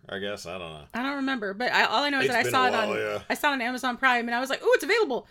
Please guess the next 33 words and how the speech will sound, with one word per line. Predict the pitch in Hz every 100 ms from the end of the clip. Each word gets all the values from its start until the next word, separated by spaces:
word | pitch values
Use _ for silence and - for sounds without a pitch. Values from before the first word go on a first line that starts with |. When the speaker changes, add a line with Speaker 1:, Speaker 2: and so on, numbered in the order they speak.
| -
Speaker 1:
Yep. | 98
Speaker 2:
Okay, | - 370
we'll | 320
do | 370 392
this | 302
one," | 226 190
'cause | 208
we | 226
haven't | 269 269
done | 262
this | 247 233
one | 208
for | 190 214
the | 208
podcast, | 214 180 175 139 - -
so. | - -
Speaker 1:
And | 185
it's, | 202
it's | 208 185 190
a |
very | 156 135 123 185
decent | 151 135 139
movie. | 135 127
The, | 120 127 123
the | 120 113 - -
guy, | 175 147 113
Jim | 104 123
Cummings, | 131 117 98 - - - - -
uh, | 120 123
does | 120 196
a | 208
very | 127 127 139 143
good, | 110 113 123 120